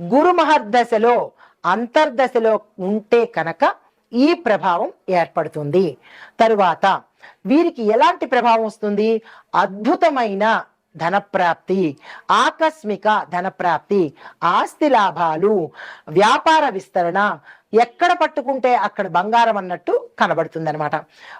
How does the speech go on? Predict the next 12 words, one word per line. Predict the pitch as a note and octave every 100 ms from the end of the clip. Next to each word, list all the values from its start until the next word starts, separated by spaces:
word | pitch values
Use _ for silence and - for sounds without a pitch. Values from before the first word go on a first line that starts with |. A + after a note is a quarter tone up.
| D#3
రెండవ | A3 D4 E4+
పాయింట్, | D#4+ A3 F3+ E3 D#3 - _ _ E3
గురు | E3 C#4 D#4+ F#4+ - -
లేదా | A3+ G#3+ G#3 F#3
శుక్రుడు | - - A3 C#4+ C#4+ C#4 G3 F#3+ A3 - - - -
ధన | E3 G#3+ D#4+
సంబంధిత | F4+ E4 D4+ D#4 D4 C#4+ C#4+ C#4
రాశుల్లో | C4+ A#3 A3 A3+ A#3 A3 G#3+ A#3 C#4 - -
ఉన్నప్పుడు | F3 F#3+ F#3 E3 _ E3 D#3+ A3 G3+ _ _ _ _ _ - _ _ -
ఆ | F#3+ F#3+
యోగం | F#3 F3 E3 E3+
కలుగుతుంది. | - F#3+ D#3+ D#3+ D#3+ D3 D3+